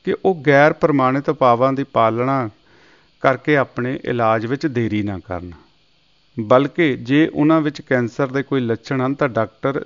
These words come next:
ਤਰਜੀਹੀ ਤੌਰ 'ਤੇ ਕੈਂਸਰ ਮਾਹਰ ਨਾਲ ਸਲਾਹ ਕਰਨ। ਜੇ ਕੈਂਸਰ ਦਾ ਜਲਦੀ ਪਤਾ ਲੱਗ ਜਾਵੇ ਤਾਂ ਕੈਂਸਰ ਦਾ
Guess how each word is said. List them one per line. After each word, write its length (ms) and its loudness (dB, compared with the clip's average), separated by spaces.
ਤਰਜੀਹੀ 420 -4
ਤੌਰ 220 -2
'ਤੇ 160 -10
ਕੈਂਸਰ 400 -4
ਮਾਹਰ 260 -4
ਨਾਲ 300 -4
ਸਲਾਹ 420 4
ਕਰਨ। 320 2
ਜੇ 160 2
ਕੈਂਸਰ 460 2
ਦਾ 160 2
ਜਲਦੀ 340 2
ਪਤਾ 220 4
ਲੱਗ 160 2
ਜਾਵੇ 200 -4
ਤਾਂ 160 -4
ਕੈਂਸਰ 380 -4
ਦਾ 160 -4